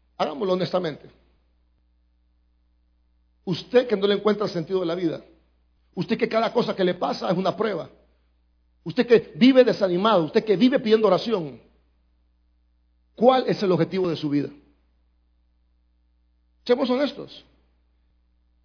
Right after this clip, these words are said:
Yo me hice esa pregunta a mí. Y muchas veces yo como pastor lo que busco es el progreso de la iglesia.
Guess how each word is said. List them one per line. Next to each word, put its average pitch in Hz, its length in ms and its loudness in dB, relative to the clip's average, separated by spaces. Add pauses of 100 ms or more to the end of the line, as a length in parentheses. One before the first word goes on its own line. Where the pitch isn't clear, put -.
(200)
Yo 233 100 4
me 262 40 -2
hice 196 140 -4
esa 175 120 2
pregunta 165 360 0
a - 20 -4
mí. 151 180 -8 (2750)
Y 151 60 -6
muchas 175 200 0
veces 202 220 -2
yo 190 100 4
como 202 160 0
pastor 202 260 0
lo 214 120 0
que 165 80 -6
busco 185 240 -4
es 185 100 -6
el 170 140 -2
progreso 160 540 -4
de 156 40 -6
la 143 100 -6
iglesia. 127 380 -10